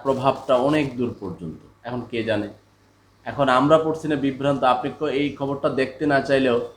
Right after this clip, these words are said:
আপনি Facebook-এ যাবেন, এই খবরকে আসতেছে, YouTube-এ যাবেন, এই খবর আসতেছে। একের পরে বাংলাদেশের কোনো নিউজ চ্যানেল নাই যে করে নাই। এবং, আহ, নিউজ চ্যানেলদের সাথে তার যে আচরণ, তার আচরণ যে একটু, আহ, কঠিন এবং একটু খারাপ,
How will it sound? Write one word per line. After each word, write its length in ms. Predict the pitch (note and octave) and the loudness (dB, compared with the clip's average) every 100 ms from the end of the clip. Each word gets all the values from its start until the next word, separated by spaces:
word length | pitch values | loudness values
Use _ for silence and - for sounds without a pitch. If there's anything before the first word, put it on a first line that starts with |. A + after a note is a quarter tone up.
| _ _ | _ _
আপনি 200 | - C#3 C#3 | -4 -2 0
Facebook-এ 420 | D3+ D3 D#3+ D#3+ | 0 0 2 2
যাবেন, 240 | D#3+ E3+ F3 | 4 4 4
এই 80 | |
খবরকে 600 | B2+ C#3 C3 A#2+ B2+ A#2 - | 2 0 -2 -2 -2 -4 -4
আসতেছে, 460 | G#2 - - - - _ _ _ - | -6 -6 -14 -18 -20 _ _ _ -2
YouTube-এ 340 | C#3 D3+ D#3+ | 0 4 4
যাবেন, 240 | D#3+ D#3+ E3 | 6 4 2
এই 200 | B2+ B2 | 2 0
খবর 260 | A#2+ A#2 | 2 2
আসতেছে। 460 | G#2 - G2 - D#2+ | 2 -2 -10 -12 -4
একের 340 | B2+ C#3 D#3 D3 | -2 0 0 0
পরে 200 | D3 C#3 | 0 2
বাংলাদেশের 400 | C3+ C#3+ C#3+ D3 | 4 2 0 -4
কোনো 260 | D3 C#3+ - - _ _ | -2 -2 -4 -18 _ _
নিউজ 180 | A2+ B2+ | -4 -4
চ্যানেল 280 | - C3 B2+ | -4 -2 0
নাই 220 | B2 A#2 | 2 2
যে 360 | A2+ A2+ - - _ | 2 0 -2 -10 _
করে 200 | A#2+ A#2+ | -2 0
নাই। 180 | F2+ D2+ - _ _ _ _ _ _ | 0 -4 -12 _ _ _ _ _ _
এবং, 380 | C#3+ D#3+ E3 D#3 | 4 6 4 4
আহ, 160 | C3+ C3 | 4 4
নিউজ 280 | C#3 D3 D3 | 4 2 2
চ্যানেলদের 360 | D#3 D#3 D#3 | 2 4 2
সাথে 340 | D#3 D#3 - C#3 | 0 -2 -2 0
তার 300 | C3 B2+ B2 | 4 4 4
যে 100 | B2+ | 4
আচরণ, 440 | A#2 B2 C3+ A2 | 4 2 -2 -2
তার 200 | - C#3+ - | 2 2 2
আচরণ 500 | D3+ D#3 F#3+ F#3+ F#3+ | -2 -2 -2 0 2
যে 80 | |
একটু, 500 | F3+ - F3+ E3+ D#3 - | 0 2 0 2 0 -6
আহ, 160 | A2+ A2+ - | -4 -4 -2
কঠিন 460 | D#3 - B2 F2 | -4 0 -2 -2
এবং 360 | E2 G#2 A2+ G#2 - | -2 -2 -4 -6 -14
একটু 180 | - | -18
খারাপ, 460 | - C3+ A#2 C#3 - | -4 2 4 2 -4